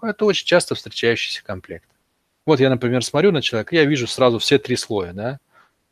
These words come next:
Я вижу, щас она в расстройстве,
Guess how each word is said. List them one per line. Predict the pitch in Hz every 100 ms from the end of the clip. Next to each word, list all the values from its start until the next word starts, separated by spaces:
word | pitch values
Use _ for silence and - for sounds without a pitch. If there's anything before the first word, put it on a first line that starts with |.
| _ _ _
Я | 139
вижу, | 147 123 117
щас | 160 139
она | 139 127
в | 113
расстройстве, | 117 - 190 220 220 - 202 190 185